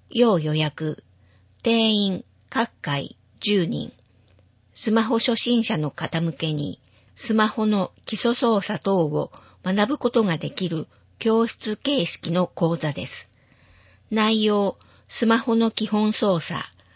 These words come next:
カメラ、ライン、アプリの使い方。東部市民センター、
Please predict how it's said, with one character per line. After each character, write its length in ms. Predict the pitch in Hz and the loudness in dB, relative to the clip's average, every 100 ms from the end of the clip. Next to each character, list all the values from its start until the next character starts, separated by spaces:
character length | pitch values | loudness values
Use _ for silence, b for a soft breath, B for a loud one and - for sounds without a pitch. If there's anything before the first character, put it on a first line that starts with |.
| b b _ | b b _
カ 160 | - 226 | 0 2
メ 160 | 175 | 2
ラ、 300 | - - - b b b _ | 0 -6 -10 b b b _
ラ 240 | 180 180 | 0 2
イ 180 | 190 190 | 2 0
ン、 220 | 190 180 b b b - | -2 -4 b b b -2
ア 120 | 247 | -2
プ 160 | - 185 | 0 0
リ 140 | 156 | 0
の 100 | 139 | -4
使 300 | - - 196 | -8 -6 -4
い 80 | 156 | -4
方。 440 | 147 - 117 - _ b b b b b b b _ | -8 -6 -8 -8 _ b b b b b b b _
東 220 | 262 233 | 2 2
部 80 | 180 | 0
市 180 | - 160 | -4 -2
民 200 | 180 185 | 0 0
セ 220 | - 175 | 0 -2
ン 80 | 156 | -2
タ 420 | - 135 135 | -4 -6 -6
ー、 60 | - | -8